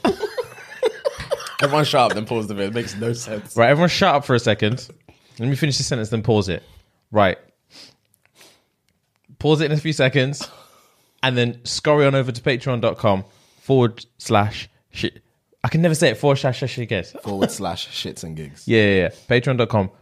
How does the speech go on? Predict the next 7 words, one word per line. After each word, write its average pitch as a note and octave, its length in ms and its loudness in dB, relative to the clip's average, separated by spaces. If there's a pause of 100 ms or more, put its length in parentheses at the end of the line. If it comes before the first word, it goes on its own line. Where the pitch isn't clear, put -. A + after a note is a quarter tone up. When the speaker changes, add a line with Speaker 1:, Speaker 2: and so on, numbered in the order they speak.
Speaker 1:
forward A#2+ 340 2
slash F#2 380 -2 (260)
shits - 300 -6
and F#2+ 100 -8
gigs. E2+ 400 -8 (400)
Every C3 260 0
Thursday, A#2+ 720 0